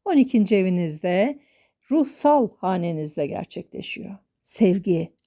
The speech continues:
aşk, huzur ve güven gibi manevi ihtiyaçlarınıza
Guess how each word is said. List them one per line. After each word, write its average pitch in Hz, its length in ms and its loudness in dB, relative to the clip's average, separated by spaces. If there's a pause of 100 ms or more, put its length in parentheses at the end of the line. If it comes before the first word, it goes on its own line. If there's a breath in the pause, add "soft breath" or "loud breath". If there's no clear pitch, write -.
(120)
aşk, - 520 -6 (120)
huzur 220 360 2
ve 196 100 2
güven 190 400 2
gibi 165 260 -2
manevi 175 420 0
ihtiyaçlarınıza 165 1160 -2